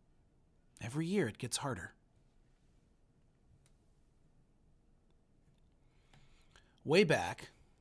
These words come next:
in the olden days, in the year two thousand ten, a group of videos called It Gets Better went viral.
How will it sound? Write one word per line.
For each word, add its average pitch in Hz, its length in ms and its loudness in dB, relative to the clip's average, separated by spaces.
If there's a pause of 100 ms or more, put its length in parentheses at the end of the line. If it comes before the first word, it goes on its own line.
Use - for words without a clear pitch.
(640)
in 117 60 -8
the 120 80 0
olden 135 240 4
days, 117 360 -2
in 120 100 0
the 127 80 2
year 123 260 0 (500)
two 147 120 2
thousand 107 380 0
ten, 113 440 -4 (1900)
a 139 100 -6
group 156 260 2
of 139 100 2
videos 139 560 2
called 127 440 0 (100)
It 147 240 -4
Gets 151 260 4
Better 127 440 -2 (360)
went 120 240 -2
viral. 101 420 -6